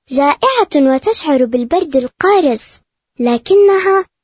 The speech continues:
لم تنسى كلمات جدها الذي تحبه، أن لا تمد يدها لسرقة مال غيرها من الخبز.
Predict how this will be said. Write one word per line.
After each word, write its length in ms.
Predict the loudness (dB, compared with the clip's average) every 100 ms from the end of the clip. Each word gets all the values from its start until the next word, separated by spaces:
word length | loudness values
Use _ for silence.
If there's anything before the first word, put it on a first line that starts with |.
| _
لم 240 | -2 0 0
تنسى 440 | 0 -2 -2 -4 -2
كلمات 640 | -2 -2 0 0 -2 -4
جدها 680 | -2 -2 -4 -4 -4 -2 -4 -8 _ _
الذي 500 | -4 -2 -2 -2 -2
تحبه، 680 | -2 -4 -2 -4 -2 -2 -2 -4 -14 _ _ _ _ -2
أن 300 | 0 0 2
لا 220 | 2 0 0
تمد 380 | 0 2 0 -2
يدها 640 | -2 0 -2 -2 -2 -6 -8 _ _ -10
لسرقة 920 | -4 -4 -2 -2 -2 -2 -6 -6 -2
مال 380 | 0 0 0 0
غيرها 680 | 0 0 0 0 0 -2 -2 -12 -10
من 240 | -2 0 2
الخبز. 580 | 0 -2 -2 -4 -4